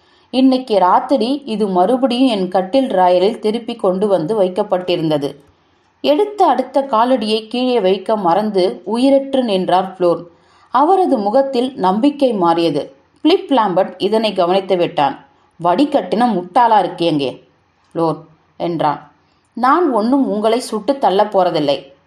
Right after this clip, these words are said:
நம்மளைனா திரும்பி போய் அந்த சிறை அறைக்குள்ளே உங்களை போட்டு திணிச்சுக்குங்க. நான் ஆம்ஸ்ட்ராங்கை தொடர்ந்து போறேன்." "உஃப், நீங்க எப்படிதான் இன்ஸ்பெக்டரா இருந்தீங்களோ?"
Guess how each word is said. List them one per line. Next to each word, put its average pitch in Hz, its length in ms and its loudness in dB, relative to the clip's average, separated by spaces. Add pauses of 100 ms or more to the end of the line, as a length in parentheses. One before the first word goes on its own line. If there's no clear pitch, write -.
(100)
நம்மளைனா 240 580 2
திரும்பி 247 360 0
போய் 220 180 0
அந்த 202 260 0
சிறை 214 320 0
அறைக்குள்ளே 190 480 0
உங்களை 185 400 -2
போட்டு 202 540 -2
திணிச்சுக்குங்க. 190 560 0 (500)
நான் 294 440 0
ஆம்ஸ்ட்ராங்கை 254 720 0
தொடர்ந்து 214 380 -2
போறேன்." 185 460 -2 (520)
"உஃப், 285 400 -2 (480)
நீங்க 269 280 2
எப்படிதான் 254 680 0
இன்ஸ்பெக்டரா 254 600 0
இருந்தீங்களோ?" 196 580 0